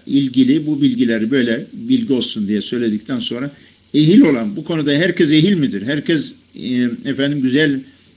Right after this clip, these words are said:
İslami olan metodu mu kullanıyor, kullanmıyor mu? Bu konuda tabii ki, e,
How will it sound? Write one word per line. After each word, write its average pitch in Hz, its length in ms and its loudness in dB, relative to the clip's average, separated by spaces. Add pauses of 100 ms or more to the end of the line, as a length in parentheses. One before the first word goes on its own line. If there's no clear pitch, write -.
İslami 139 480 -4
olan 143 280 0
metodu 135 420 0
mu 233 160 0
kullanıyor, 113 520 -2
kullanmıyor 131 480 0
mu? 143 200 -6
Bu 165 80 -10
konuda 165 440 -2 (340)
tabii 160 300 0
ki, - 240 0 (380)
e, 127 80 -4